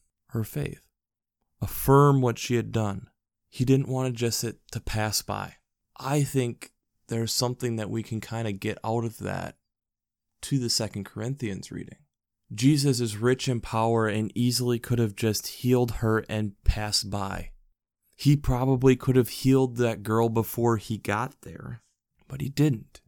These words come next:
He humbled himself and wanted to be more like us.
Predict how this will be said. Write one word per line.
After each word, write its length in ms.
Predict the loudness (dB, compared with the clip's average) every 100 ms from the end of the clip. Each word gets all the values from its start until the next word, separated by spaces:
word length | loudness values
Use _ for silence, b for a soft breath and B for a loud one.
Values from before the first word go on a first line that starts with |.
| _
He 160 | -4 -2
humbled 480 | 0 0 0 2 2
himself 580 | 2 0 -2 -2 -2 -2
and 160 | -2
wanted 320 | 0 0 2
to 60 | -2
be 200 | 0 0
more 300 | 2 0 -2
like 300 | -2 -4 -8 -10
us. 400 | -12 -10 -12